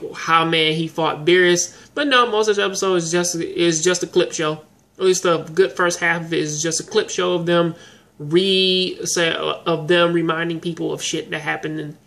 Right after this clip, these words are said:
happened in the first twelve episodes. So, yeah. That's pretty much what happened in this fucking episode. So, yeah.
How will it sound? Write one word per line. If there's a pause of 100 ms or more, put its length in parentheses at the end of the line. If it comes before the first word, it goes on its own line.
(120)
happened
in
the
first
twelve
episodes.
So, (380)
yeah. (560)
That's
pretty
much
what
happened
in
this
fucking
episode.
So,
yeah.